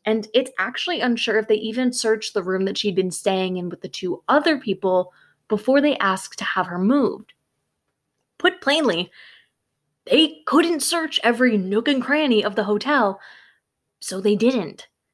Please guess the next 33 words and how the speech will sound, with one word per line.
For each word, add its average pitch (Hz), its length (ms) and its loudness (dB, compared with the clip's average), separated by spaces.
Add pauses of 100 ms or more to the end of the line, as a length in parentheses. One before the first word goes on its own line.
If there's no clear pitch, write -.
(560)
Which - 420 -8 (360)
now 175 240 -4
begs 208 280 0
the 208 80 -6
question, 202 560 -4 (800)
who 277 300 0
is 269 180 2
lying 254 400 0
about 196 300 0
the 214 40 0
nature 208 400 0
of 175 140 -6
searches, 220 560 -4 (800)
and 202 300 -2
why 214 220 2
lie 247 280 2
about 202 400 0
them? 123 340 -4 (1120)
Many 294 340 6
people 277 360 2
are 208 160 -2
quick 214 240 -6
to 220 100 -4
point 190 320 -8
out 165 240 -2
one 196 220 -4
particular 214 500 -6
aspect 170 520 -6
that 185 180 -2
further 226 380 2
confounds 180 680 -4
the 170 100 -8
conundrum 175 640 -4